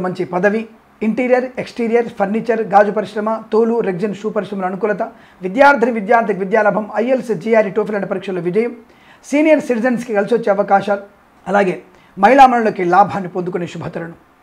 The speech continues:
ధనయోగం, ఐశ్వర్యం, రుణ విమోచనం, రోగనాశనం, శత్రునాశనం, అనుకూలవంతమైనటువంటి ప్రయాణం, నూతన వాహన యోగాన్ని పొందుకోవడం, ధనవృద్ధి బాగా ఉండడం, విద్యార్థిని విద్యార్థులకి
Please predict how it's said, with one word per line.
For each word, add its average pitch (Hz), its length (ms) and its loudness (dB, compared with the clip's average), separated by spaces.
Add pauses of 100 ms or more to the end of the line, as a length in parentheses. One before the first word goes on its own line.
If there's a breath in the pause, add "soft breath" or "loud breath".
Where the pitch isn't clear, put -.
(320)
ధనయోగం, 196 520 0
ఐశ్వర్యం, 196 420 -2
రుణ 190 160 -2
విమోచనం, 202 420 -2
రోగనాశనం, 190 600 -2 (200)
శత్రునాశనం, 208 600 -2 (600)
అనుకూలవంతమైనటువంటి 220 840 2
ప్రయాణం, 202 480 2 (460)
నూతన 202 300 -2
వాహన 185 300 0
యోగాన్ని 185 340 -2
పొందుకోవడం, 202 420 -2 (460)
ధనవృద్ధి 226 460 0
బాగా 214 180 4
ఉండడం, 208 260 2 (160)
విద్యార్థిని 208 460 0
విద్యార్థులకి 202 480 0